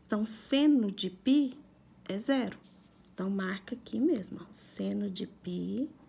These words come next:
é zero.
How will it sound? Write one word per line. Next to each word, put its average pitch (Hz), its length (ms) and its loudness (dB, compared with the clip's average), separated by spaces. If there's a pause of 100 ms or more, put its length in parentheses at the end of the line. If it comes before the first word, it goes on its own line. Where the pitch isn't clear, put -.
(1800)
é 208 160 -2
zero. 185 380 -4